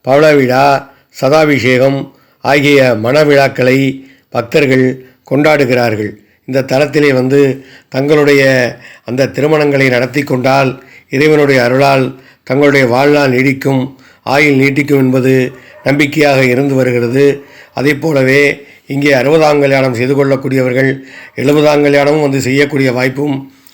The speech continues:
எழுபதாம் கல்யாணம் செய்து கொள்ளக்கூடிய அன்பர்கள் தங்கள் மனைவியரோடு இங்கே வந்து எண்பதாம் கல்யாணம் செய்து கொள்ளக்கூடிய வாய்ப்பும் கிடைக்கிறது.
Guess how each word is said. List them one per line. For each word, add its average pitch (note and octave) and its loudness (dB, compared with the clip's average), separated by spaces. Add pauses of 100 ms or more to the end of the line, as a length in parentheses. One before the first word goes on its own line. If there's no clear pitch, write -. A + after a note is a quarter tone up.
(340)
எழுபதாம் E3 2
கல்யாணம் C#3+ 0
செய்து C#3 -2
கொள்ளக்கூடிய C#3 -4
அன்பர்கள் C3+ -2 (540)
தங்கள் C#3 0
மனைவியரோடு C3+ 0 (760)
இங்கே D3 0
வந்து C#3 0 (520)
எண்பதாம் D#3 2
கல்யாணம் C#3+ 0 (320)
செய்து D#3 -2
கொள்ளக்கூடிய C#3+ 0
வாய்ப்பும் C3+ -2 (360)
கிடைக்கிறது. C3+ 0